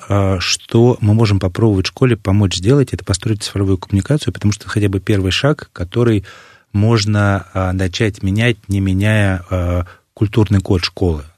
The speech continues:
и который может потом на культурный код повлиять. Это из того, что мы делаем.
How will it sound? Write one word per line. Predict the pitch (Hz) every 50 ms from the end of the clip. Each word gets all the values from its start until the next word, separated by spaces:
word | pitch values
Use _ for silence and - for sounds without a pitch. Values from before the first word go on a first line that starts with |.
| _ _
и | - -
который | - - 98 - 117 107
может | 104 104 95 92 87
потом | - 95 - 104 95
на | 92
культурный | - 95 90 - 98 90 95 92
код | - 98 -
повлиять. | - 95 92 92 90 82 78 - -
Это | 113 - 95
из | -
того, | - 95 92
что | 95 - - 95
мы | 90 90 90 87 - - - - - - - _ _ -
делаем. | 95 90 87 82 80 76